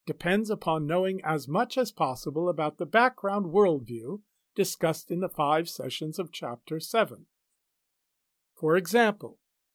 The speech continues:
when Othello finally confronts the villain Iago,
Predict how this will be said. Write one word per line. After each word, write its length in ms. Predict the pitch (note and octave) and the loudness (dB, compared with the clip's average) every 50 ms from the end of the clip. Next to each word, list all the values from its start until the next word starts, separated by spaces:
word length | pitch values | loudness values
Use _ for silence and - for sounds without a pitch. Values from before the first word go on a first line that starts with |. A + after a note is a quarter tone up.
| _ _ _ _ _ _ _ _ _ | _ _ _ _ _ _ _ _ _
when 180 | - D#3+ E3+ F3 | -4 -2 0 2
Othello 520 | F#3 F3 - - - E3 E3+ F#3+ G#3+ G#3+ | 2 0 0 0 0 2 4 4 2 2
finally 480 | G#3 - F#3 E3 E3 F3+ F#3 F#3 F#3 - | 0 0 0 0 0 0 0 -2 -4 -4
confronts 560 | - - C#3+ C#3 - - F3+ F#3+ G3 - - | -6 -8 -10 -8 -4 0 0 0 0 -2 -4
the 120 | - D#3+ C#3 | -4 -4 -2
villain 380 | B2 D3 F#3 G3 F3+ D#3 C#3+ | 2 2 4 4 4 2 0
Iago, 640 | C#3 C3+ D3 F#3 G#3+ A#3 G#3+ D#3+ C3+ A#2 B2+ C3+ C#3+ | -2 -2 0 2 2 2 2 0 -2 -8 -8 -10 -14